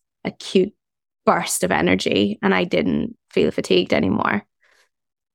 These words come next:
I quite quickly ran flat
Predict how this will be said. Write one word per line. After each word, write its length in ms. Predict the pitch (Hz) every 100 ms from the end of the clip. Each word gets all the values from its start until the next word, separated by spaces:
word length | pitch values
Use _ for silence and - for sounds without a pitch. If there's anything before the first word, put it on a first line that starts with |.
| _ 196
I 200 | 190 190
quite 360 | - 240 202
quickly 560 | - 202 - 190 180 190
ran 280 | 190 180 175
flat 600 | - - 208 170 - -